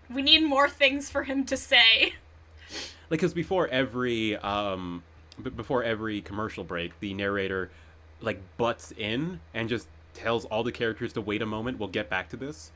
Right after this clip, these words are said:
Speaker 1: Yeah. And they always kind
Speaker 2: It's
Speaker 1: of acknowledge this voice in the sky. I love a narrator who gets involved.
Speaker 2: Yeah, yeah, it's, it's, it's always funny.
Speaker 1: Like,
Speaker 2: I
Speaker 1: I love, I
Speaker 2: Yeah.
Speaker 1: love this narrator.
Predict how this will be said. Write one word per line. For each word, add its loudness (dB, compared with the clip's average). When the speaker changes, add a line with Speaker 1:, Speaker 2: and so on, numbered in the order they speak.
Speaker 1:
Yeah. 0
And 10
they 10
always 0
kind 6
Speaker 2:
It's -2
Speaker 1:
of 0
acknowledge -2
this -4
voice -4
in -8
the -6
sky. 4
I 10
love 4
a 4
narrator 4
who -2
gets -2
involved. -4
Speaker 2:
Yeah, 4
yeah, 2
it's, -8
it's, -6
it's -4
always 0
funny. 0
Speaker 1:
Like, 4
Speaker 2:
I 0
Speaker 1:
I 8
love, 0
I 4
Speaker 2:
Yeah. -2
Speaker 1:
love -10
this -4
narrator. 4